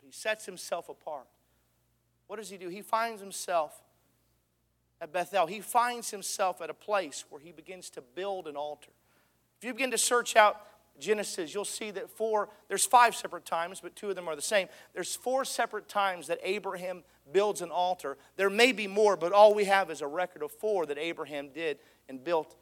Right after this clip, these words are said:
in Scripture. Abraham is sacrificing unto God.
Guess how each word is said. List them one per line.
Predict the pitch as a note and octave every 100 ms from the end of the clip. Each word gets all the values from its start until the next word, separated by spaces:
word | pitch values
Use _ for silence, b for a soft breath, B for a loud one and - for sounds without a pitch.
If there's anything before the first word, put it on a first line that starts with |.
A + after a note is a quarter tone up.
| _ _ _ _ -
in | C#3+
Scripture. | - G#3+ G#3 - - _ _ _ _ _ _ _ _ _ -
Abraham | G#3+ A3+ A3 F#3+ G#3+ F#3
is | -
sacrificing | - A#3+ B3+ A#3+ G#3 F#3 E3 E3 - E3
unto | E3 -
God. | F3 B3 G#3+